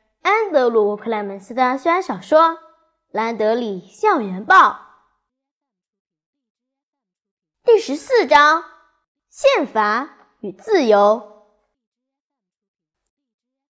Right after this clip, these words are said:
卡拉迟疑了。“我，我不确定。我是说，我以前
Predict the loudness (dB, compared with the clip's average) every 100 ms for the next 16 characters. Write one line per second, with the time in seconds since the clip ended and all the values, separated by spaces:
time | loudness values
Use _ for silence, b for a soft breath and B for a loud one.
0 | _ _ _ _ _ _ _ _ _ -2
1 | 0 2 2 2 0 -6 -6 -4 -2 -2
2 | 2 2 2 -2 _ _ _ _ 0 6
3 | 6 4 -6 -20 _ _ _ _ 2 2
4 | 4 4 4 4 2 -2 -4 -14 _ _
5 | _ _ -2 0 2 0 2 6 6 4
6 | -6 _ _ _ -10 -10 -8 -10 -10 -6
7 | -4